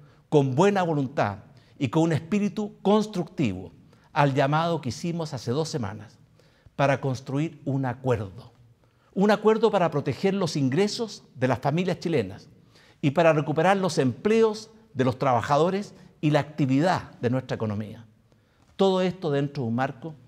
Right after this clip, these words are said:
de uso eficaz y responsable de los recursos públicos que pertenecen a todos los chilenos. Este acuerdo es para la gente, pero también reivindica el valor de la buena política,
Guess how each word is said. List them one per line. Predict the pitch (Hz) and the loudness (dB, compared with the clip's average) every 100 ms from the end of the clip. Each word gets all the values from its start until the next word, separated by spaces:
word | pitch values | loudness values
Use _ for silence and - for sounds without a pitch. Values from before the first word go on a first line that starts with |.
| _ - | _ -2
de | 113 | 2
uso | 135 143 147 | 2 0 -4
eficaz | 120 107 135 - - - _ _ _ _ - | -4 -2 -2 -2 -10 -20 _ _ _ _ -4
y | 120 | -2
responsable | 123 - 123 - 101 95 92 - _ _ _ - | -2 -4 -6 -4 -2 -4 -8 -20 _ _ _ -4
de | 127 | 0
los | 123 | 0
recursos | 123 120 156 - 175 - - - _ _ _ _ _ | -2 -2 -4 -4 -10 -12 -20 -20 _ _ _ _ _
públicos | - 175 107 90 - - | 2 2 2 -4 -10 -10
que | - | -6
pertenecen | 110 113 - 120 139 - 151 - - | -2 -4 -2 -2 -2 -6 -10 -10 -10
a | 110 | -6
todos | - 151 139 | 0 0 0
los | 101 | -4
chilenos. | - 92 113 - - _ _ _ _ _ _ _ | -10 -14 -16 -20 -20 _ _ _ _ _ _ _
Este | 214 214 214 | -2 2 0
acuerdo | - 208 208 202 | 4 2 4 2
es | 165 | 0
para | - 196 190 | 2 4 4
la | 165 | 2
gente, | - 143 85 - - - _ _ _ _ _ _ _ _ | 0 -2 -2 -12 -20 -20 _ _ _ _ _ _ _ _
pero | 147 135 | -2 0
también | 127 139 175 180 | 0 0 0 0
reivindica | 147 127 117 110 170 165 175 - | 0 0 0 0 -2 -2 -8 -4
el | 120 117 | -4 -2
valor | 120 123 151 170 - - | -2 0 0 0 -6 -6
de | 123 | -2
la | 113 | 0
buena | 113 135 147 151 | 2 2 2 0
política, | 117 113 95 - - | -2 -4 -6 -10 -20